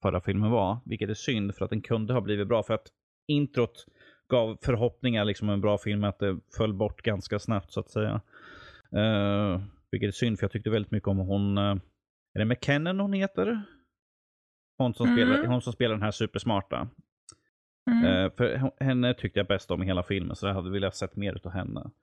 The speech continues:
Speaker 2: Alltså,
Speaker 1: Eh.
Speaker 2: jag tyckte inte den, jag tyckte inte den var dålig. Den kanske inte var den bästa filmen jag har sett, men... Sen, sen att jag, min favorit kanske var han som spelar, eh, Thor. Det är ju en
Speaker 1: Ah,
Speaker 2: annan grej, men
Speaker 1: Hemsworth.
Speaker 2: ja, precis. Han var rolig.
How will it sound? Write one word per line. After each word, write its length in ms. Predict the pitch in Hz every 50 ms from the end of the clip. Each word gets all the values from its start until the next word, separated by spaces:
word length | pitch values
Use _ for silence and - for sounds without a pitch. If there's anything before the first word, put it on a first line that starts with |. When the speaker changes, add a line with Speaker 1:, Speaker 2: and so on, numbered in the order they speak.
| _ - - - - - - -
Speaker 2:
Alltså, 200 | 233 208 196 214
Speaker 1:
Eh. 60 | 202
Speaker 2:
jag 140 | 185 170 -
tyckte 180 | 208 202 262
inte 160 | 269 262 262
den, 300 | 247 233 226 220 214 208 214 202 202
jag 100 | 196 185
tyckte 200 | 226 226 226 254
inte 160 | 247 226 226
den 100 | 196 175
var 80 | 170 170 -
dålig. 540 | 185 170 156 160 165 170 160 165 190 214 233
Den 120 | 220 202
kanske 220 | 196 202 190 - 208
inte 140 | 185 - 196
var 120 | 226 220
den 140 | 202 190 185
bästa 340 | 185 185 - - - 190 170
filmen 220 | 175 180 170 165
jag 80 | 170 165
har 60 | 170
sett, 440 | - - 220 214 220 - - - -
men... 280 | 196 190 190 185 185 185 - _ _ _ _ _ _ _ _ _ _ _ _ _ _ _ _ _ - - - - - _ _ _ _ _ - -
Sen, 420 | 185 180 196 202 190 180 170 180
sen 200 | - 202 190 196
att 140 | 202 202 -
jag, 540 | 214 202 202 202 202 202 196 190 185 175 180
min 200 | 196 202 202 196
favorit 460 | 202 202 180 190 185 185 175 175 -
kanske 220 | 185 175 175 -
var 120 | 175 170 160
han 240 | 170 170 165 165
som 140 | 165 - 175
spelar, 340 | - - 170 160 160 160 160
eh, 380 | 156 - - 147 151 131 135 -
Thor. 500 | - - - 190 202 202 202 196 208 196
Det 760 | 202 196 190 190 196 180 - - _ _ _ _ - -
är 60 | - -
ju 60 | -
en 60 | -
Speaker 1:
Ah, 40 | -
Speaker 2:
annan 180 | - - - -
grej, 200 | - - 170 165
men 140 | 170 170 175
Speaker 1:
Hemsworth. 160 | 175 180 - - - - - - -
Speaker 2:
ja, 160 | - 202 208 208
precis. 380 | 196 185 196 190 175 - - -
Han 100 | 202 202
var 120 | 208 214 202
rolig. 280 | 190 180 - - -